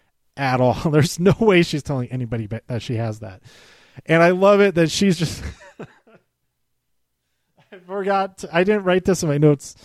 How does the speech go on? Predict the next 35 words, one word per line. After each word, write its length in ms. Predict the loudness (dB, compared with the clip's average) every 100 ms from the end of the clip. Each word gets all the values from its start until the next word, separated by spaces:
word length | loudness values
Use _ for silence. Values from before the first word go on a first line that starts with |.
| _ -16
so 140 | -2
I 100 | 0
forgot 360 | 2 2 2 4
about 180 | 4 4
this. 220 | 0 0 -18 -14 -12
She 220 | -4 2
is 140 | 2 4
just 460 | 4 4 -2 -6
betraying, 560 | -2 -2 2 2 2 0
I 60 | -4
mean, 100 | 0
she's 240 | 0 2
telling 260 | 2 2 4
everybody 440 | 0 0 2 2
what 200 | 2 0 -2
everybody 400 | -4 0 0 0
else 240 | -2 -4
is 60 | -8
saying. 380 | -8 -10 -18 -14
Just, 280 | -14 -10
she 160 | -4 2
doesn't 320 | 2 0 -8
care 360 | -4 -2 -2 -6 _ _ _ _ _
at 240 | 0 2 4
all. 420 | 4 4 -2 -14 _ _ _
She's 280 | 0 2 2
just, 280 | -2 -12 _ _ -4
and 240 | 0 0
she's, 360 | 0 -4 -6 -16 _ _ _ _ _ _ _ _ _
and 180 | -2 2
she's 180 | 4 4
making 260 | 2 2 0
stuff 260 | -2 -2
up 260 | -4 -6 -10
too. 280 | -2 -2